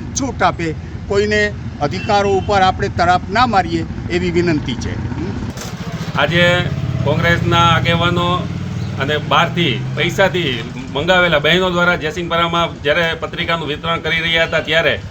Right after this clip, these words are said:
Speaker 2: લોકો એને પૂછી રહ્યા હતા કે વિરજીભાઈ ઠુમર જ્યારે પાંચ વર્ષ સાંસદ અને પહેલા ધારાસભ્ય અમરેલીમાં રહી ગયા ત્યારે તેઓએ અમરેલીમાં જયસિંહપરામાં શું કામ કર્યું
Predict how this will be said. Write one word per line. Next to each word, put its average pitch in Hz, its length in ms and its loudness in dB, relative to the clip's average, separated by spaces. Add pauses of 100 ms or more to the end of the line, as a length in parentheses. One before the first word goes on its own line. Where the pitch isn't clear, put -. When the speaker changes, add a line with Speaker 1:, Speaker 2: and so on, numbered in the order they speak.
(600)
Speaker 2:
લોકો 170 340 4 (200)
એને 165 180 -2
પૂછી 175 300 -2
રહ્યા 185 360 2
હતા 175 240 2 (440)
કે 156 120 -6
વિરજીભાઈ 175 580 0
ઠુમર 170 340 0 (200)
જ્યારે 160 220 0
પાંચ 170 300 0
વર્ષ 175 240 -2
સાંસદ 170 420 -2
અને 165 120 -2
પહેલા 165 300 -2
ધારાસભ્ય 165 500 0
અમરેલીમાં 165 460 -2
રહી 180 260 2
ગયા 143 280 0 (380)
ત્યારે 165 300 4 (380)
તેઓએ 165 400 2 (180)
અમરેલીમાં 180 640 0
જયસિંહપરામાં 175 720 0
શું 170 260 -6
કામ 170 280 2
કર્યું 180 320 2